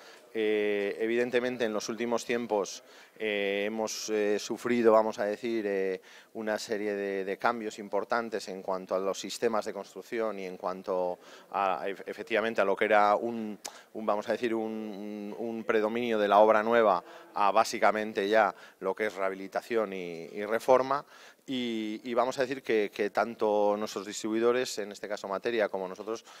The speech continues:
pues nos hemos adaptado, ¿no? a, a este nuevo panorama de, de, digamos, de, de obra, que es la que, la que nosotros principalmente, eh, vamos a decir, siempre hemos estado enfocados, ¿no? Pues todo lo que es,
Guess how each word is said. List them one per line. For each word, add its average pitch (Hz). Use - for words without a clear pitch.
pues 101
nos 101
hemos 110
adaptado, 82
¿no? 95
a, 95
a 92
este 92
nuevo 95
panorama 113
de, 95
de, 92
digamos, 101
de, 90
de 98
obra, 120
que 95
es -
la 87
que, 82
la 85
que 90
nosotros 90
principalmente, 98
eh, 90
vamos 98
a 98
decir, 95
siempre 98
hemos 90
estado 92
enfocados, 82
¿no? 95
Pues -
todo 80
lo 82
que 85
es, -